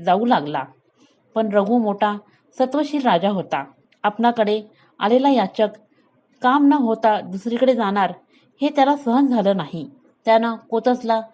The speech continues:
दोन तीन दिवस आपल्या अतिथीगृहात राहण्याची विनंती केली आणि "तुमच्या गुरुदक्षिणेची व्यवस्था करतो," असं सांगितलं. राजा वचनाला जागणारच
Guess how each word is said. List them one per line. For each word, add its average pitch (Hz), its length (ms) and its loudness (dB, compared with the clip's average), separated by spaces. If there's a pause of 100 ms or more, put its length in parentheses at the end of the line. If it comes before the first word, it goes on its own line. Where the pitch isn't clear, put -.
(300)
दोन 247 180 4
तीन 294 240 0
दिवस 220 360 -2 (320)
आपल्या 220 400 0 (380)
अतिथीगृहात 226 720 -2
राहण्याची 214 540 -4 (200)
विनंती 208 320 -2
केली 151 380 -4 (180)
आणि 220 280 -6 (340)
"तुमच्या 240 260 0
गुरुदक्षिणेची 226 960 -4 (280)
व्यवस्था 247 400 0
करतो," 196 560 -2 (260)
असं 214 240 -4
सांगितलं. 170 580 -4 (500)
राजा 202 320 2 (260)
वचनाला 226 480 0
जागणारच 202 640 -2